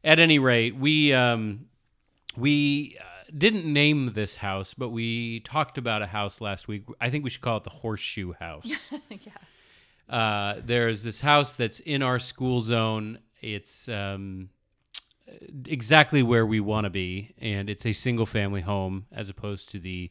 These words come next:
Speaker 1: many townhouses we've looked at, and we even went into escrow on a townhouse that went belly up. Uh, but this is a single-family home in the area we wanna be, and just so happens to have a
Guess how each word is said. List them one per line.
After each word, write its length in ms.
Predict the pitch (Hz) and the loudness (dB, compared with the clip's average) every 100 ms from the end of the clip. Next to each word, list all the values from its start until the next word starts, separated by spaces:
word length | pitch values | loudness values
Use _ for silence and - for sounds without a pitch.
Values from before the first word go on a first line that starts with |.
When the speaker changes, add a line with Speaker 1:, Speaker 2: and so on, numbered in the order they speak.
| _ _ _ _ _ _ _ _ _ _ _ _ _ _ _ - - | _ _ _ _ _ _ _ _ _ _ _ _ _ _ _ -14 0
Speaker 1:
many 340 | 135 151 139 | 4 6 6
townhouses 720 | - 113 131 117 110 104 110 98 | 2 2 2 2 0 -2 -4 -4
we've 200 | 101 101 | -4 2
looked 220 | 185 - | 0 4
at, 200 | 143 135 | 2 2
and 160 | 123 113 | 0 -2
we 80 | |
even 320 | 127 117 107 104 | -2 -2 -2 -2
went 140 | 104 | -2
into 200 | 101 110 | -4 -2
escrow 400 | - - 131 120 | -2 -2 0 0
on 100 | 110 | 0
a 60 | 104 | -4
townhouse 500 | - 107 98 101 - | -4 -4 -4 -6 -6
that 120 | 104 | -8
went 220 | 101 101 | -8 -6
belly 320 | 104 104 101 | -4 -2 -2
up. 280 | 98 95 - - - | -2 -4 -8 -14 -10
Uh, 280 | 104 98 | -8 -6
but 180 | 95 110 | -6 -4
this 200 | 120 120 | -4 -4
is 120 | 123 | -4
a 100 | 110 | -4
single-family 720 | 104 - 147 151 131 120 113 104 | -4 -2 0 0 0 0 0 -2
home 340 | 98 98 95 - | -4 -6 -6 -4
in 140 | 123 | -2
the 160 | 120 110 | 0 0
area 300 | 104 101 95 | 0 -2 -4
we 120 | 98 | -4
wanna 220 | 95 95 | -6 -8
be, 340 | 87 90 90 - | -8 -8 -8 -8
and 340 | 131 143 139 | -4 -2 -4
just 300 | 123 165 165 | -2 -2 -2
so 260 | - 135 135 | -2 0 0
happens 460 | 107 107 110 104 | -2 -4 -4 -10
to 160 | - 101 | -8 -8
have 360 | 95 98 98 92 | -6 -6 -6 -10
a 420 | 104 98 95 95 | -10 -8 -8 -12